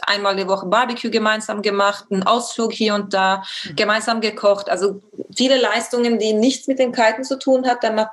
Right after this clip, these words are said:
Speaker 1: damit man halt diesen Gruppenfeeling bekommt, weil das ist
Speaker 2: Super.
Speaker 1: das, was, äh, Kite Worldwide ausmacht, also dieses
Speaker 2: Mhm.
Speaker 1: Besondere vor Ort, ähm, gemeinsam kiten, gemeinsam kiten lernen,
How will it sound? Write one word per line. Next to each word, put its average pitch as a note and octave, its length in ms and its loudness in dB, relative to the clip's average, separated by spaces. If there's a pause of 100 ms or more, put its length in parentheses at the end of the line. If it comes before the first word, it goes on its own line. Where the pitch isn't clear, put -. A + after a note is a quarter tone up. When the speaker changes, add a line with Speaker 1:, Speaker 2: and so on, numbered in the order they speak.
Speaker 1:
damit A3 360 -2
man A3 200 -2
halt G3+ 340 -2 (400)
diesen G3+ 400 0
Gruppenfeeling F#3+ 680 -2
bekommt, D#3+ 460 -4
weil F3 100 -2
das E3+ 200 -2
ist G3 80 -6
Speaker 2:
Super. G3 100 0
Speaker 1:
das, F#3+ 160 -4
was, - 460 -4
äh, F3+ 260 -2
Kite G#3 280 0
Worldwide G3 440 0
ausmacht, E3+ 560 -2
also - 160 -6
dieses F#3 220 -2
Speaker 2:
Mhm. F#3 60 -10
Speaker 1:
Besondere F#3 520 -2
vor F#3+ 240 -4
Ort, F#3 440 2 (440)
ähm, F#3 340 2
gemeinsam G3+ 840 0
kiten, B3+ 640 0
gemeinsam F#3+ 500 -2
kiten F#3+ 340 -2
lernen, G#3 580 0